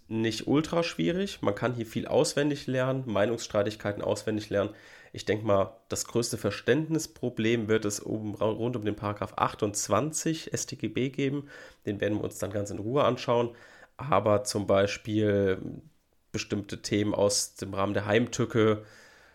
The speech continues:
ähm, oder Habgier, das sind Klassikerprobleme, die tauchen immer wieder auf. Die kann man, wenn man die erkennt,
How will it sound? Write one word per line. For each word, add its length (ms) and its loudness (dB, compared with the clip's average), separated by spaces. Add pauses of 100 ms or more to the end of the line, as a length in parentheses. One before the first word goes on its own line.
(180)
ähm, 600 0 (100)
oder 440 4
Habgier, 520 4
das 160 0
sind 100 -6
Klassikerprobleme, 960 0
die 100 0
tauchen 300 0
immer 220 0
wieder 280 0
auf. 260 2
Die 140 -8
kann 180 -2
man, 280 2
wenn 100 4
man 160 4
die 140 -2
erkennt, 540 0